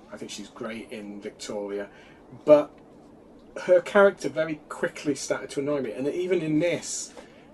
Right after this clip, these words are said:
um, the character annoys, um, and I could, I, I could, I was getting, like, saying, I was getting flashback feelings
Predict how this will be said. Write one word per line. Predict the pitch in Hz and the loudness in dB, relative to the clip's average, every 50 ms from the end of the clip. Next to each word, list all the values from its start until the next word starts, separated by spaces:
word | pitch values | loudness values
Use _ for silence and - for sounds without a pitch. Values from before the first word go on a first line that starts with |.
| - - 135 | -14 -10 -8
um, | 131 123 123 123 127 120 123 - - - - - - - - - - - - - - - - - - - - - - - - - - - - | -6 -4 -4 -4 -4 -4 -6 -10 -12 -16 -20 -20 -20 -20 -20 -20 -20 -20 -20 -20 -20 -20 -20 -20 -20 -20 -20 -20 -20 -20 -20 -20 -20 -14 -8
the | 151 151 | -8 -6
character | 147 - - 180 175 175 180 - - - - - 143 131 127 | -6 -4 -4 0 4 6 6 6 4 0 0 2 2 2 2
annoys, | 120 113 113 107 98 98 101 95 92 104 113 - - - - - - - - - - - - - - | -2 -4 -6 -6 -6 -6 -6 -6 -6 -10 -10 -10 -10 -10 -10 -14 -20 -20 -20 -20 -20 -20 -20 -14 -8
um, | - 127 127 127 131 139 - - | -6 -4 -2 -2 -4 -6 -2 0
and | 165 151 | 2 4
I | 160 170 165 | 4 4 2
could, | - - - - - - | 0 -6 -10 -12 -14 -14
I, | - - - - - - 165 | -14 -14 -14 -16 -10 -8 -8
I | 160 | -8
could, | 160 - - - - - - | -8 -10 -16 -18 -14 -2 0
I | 170 165 | 0 0
was | 165 165 156 | 0 -4 -2
getting, | - 175 156 151 | 0 0 0 2
like, | 156 151 143 147 | 0 -2 -2 0
saying, | - - 165 156 147 143 139 | 0 0 0 0 0 -2 -2
I | 147 | -2
was | 147 147 | -4 -2
getting | - 165 143 139 | -2 -4 -6 -6
flashback | 131 - 165 151 156 - 156 - - | -6 -6 -6 -6 -2 -2 -2 -2 -2
feelings | - 160 156 151 156 139 127 123 120 - - | -4 -2 0 2 2 0 0 -2 -8 -12 -16